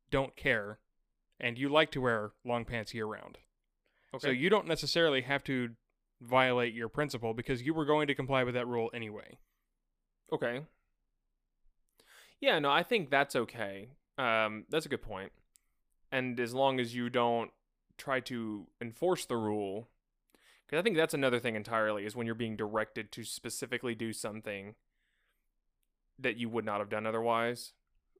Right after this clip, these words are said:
Speaker 2: Um, it's still wrong for it to be mandated like that, but yeah, I think if you weren't gonna do it anyway, then it, I mean,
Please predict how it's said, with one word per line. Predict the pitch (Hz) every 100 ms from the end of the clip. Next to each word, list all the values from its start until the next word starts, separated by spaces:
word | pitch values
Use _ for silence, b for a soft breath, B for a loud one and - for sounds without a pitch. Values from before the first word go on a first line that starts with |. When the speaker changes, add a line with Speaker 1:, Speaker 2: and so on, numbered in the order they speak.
| -
Speaker 2:
Um, | 107 101 101 107
it's | -
still | 135 123
wrong | 117 117 117
for | 117
it | 110
to | 113
be | 107
mandated | 101 101 107 113 113 120
like | 123 123
that, | 139 135 135 _ _ _ _ _ _ 131
but | 120 113 110 110 - _ _ _ _ _ _ _ _ _ _ _ -
yeah, | 180 110
I | 113
think | 120 139 123
if | 113
you | 123
weren't | 127 120
gonna | 113
do | 117
it | 113
anyway, | 120 110 110 113
then | 110
it, | 107 - 85 - _ -
I |
mean, | 110